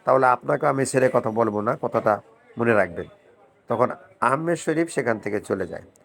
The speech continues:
এবং তাকে জেলখানায় নিয়ে যায়। এর কিছুদিন পর আহমেদ শরীফ দেখা যায় জেল থেকে পালিয়ে সে চলে আসে তার অন্য আস্তানায়।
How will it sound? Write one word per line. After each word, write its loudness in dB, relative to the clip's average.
এবং 0
তাকে 0
জেলখানায় 0
নিয়ে -2
যায়। -14
এর 2
কিছুদিন -2
পর 4
আহমেদ 0
শরীফ -4
দেখা 0
যায় 2
জেল 4
থেকে -2
পালিয়ে 2
সে 2
চলে 4
আসে 2
তার 4
অন্য 2
আস্তানায়। 0